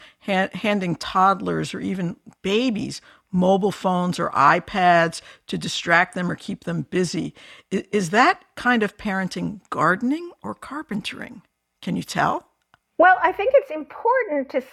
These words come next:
Speaker 2: say that one of the functions of this kind of garden has always been that each generation is dealing with a different universe, a different environment that's different from the one before. That's one of the things, go back to the grandparents, right? That's, that's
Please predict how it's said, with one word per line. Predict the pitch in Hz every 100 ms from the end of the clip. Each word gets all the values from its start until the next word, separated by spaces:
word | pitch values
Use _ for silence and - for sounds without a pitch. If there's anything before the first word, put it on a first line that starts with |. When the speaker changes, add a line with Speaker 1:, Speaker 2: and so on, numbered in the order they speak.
| -
Speaker 2:
say | 381 277 220
that | 214 214
one | 220 233 247
of | 247 202
the | 185
functions | - 359 571 - 185 180
of | 196 170
this | 165 165 _ _ _ _ _ _ _ -
kind | - 214
of | 180
garden | 180 160 165 151 127 240 - _ _
has | 254 226
always | 262 339 466 294
been | 233 180 147 170 190
that | 190 185 180 -
each | 247 254 -
generation | 240 202 190 233 392 - 165 160
is | 196 180
dealing | 202 214 233 208
with | 175 170 - 180
a |
different | 165 214 - 185 160 - _ _ -
universe, | 240 330 160 - -
a | 185
different | 208 202 190 -
environment | 175 180 226 226 139 151
that's | 185
different | - 254 - -
from | 185
the | 165
one | 170 170
before. | 175 - 320 - _ _ -
That's | 180
one | 185 185
of | 185
the | 170
things, | 190 170 151
go | -
back | 165 170 175 -
to | 160
the |
grandparents, | 151 185 220 247 156 156
right? | 160 165
That's, | 165 - _ _ _
that's | 220 185 -